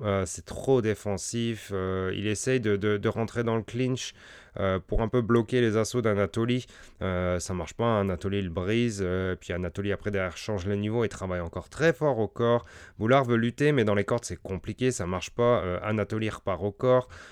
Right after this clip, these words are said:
euh, et Bhullar se retrouve encore dans le coin, il veut se sauver ga-, dans la lutte et dans le clinch, renvoie quelques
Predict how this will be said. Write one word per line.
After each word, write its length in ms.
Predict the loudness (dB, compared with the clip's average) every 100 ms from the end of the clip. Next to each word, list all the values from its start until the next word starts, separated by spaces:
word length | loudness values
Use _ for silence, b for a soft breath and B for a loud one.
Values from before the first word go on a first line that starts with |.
| B
euh, 300 | 2 4 2
et 60 | 0
Bhullar 300 | 0 0 -2
se 100 | -10
retrouve 280 | -10 -4 0
encore 320 | 2 2 2
dans 140 | 2
le 100 | 2
coin, 540 | 2 4 4 6 4 2
il 100 | 0
veut 120 | -2
se 120 | -2
sauver 360 | -2 0 0 2
ga-, 220 | 2 2
dans 120 | 0
la 100 | 0
lutte 220 | -2 -2
et 60 | 0
dans 120 | 0
le 80 | -2
clinch, 460 | 0 2 2 0
renvoie 280 | -4 -2 -2
quelques 300 | -2 -4 -4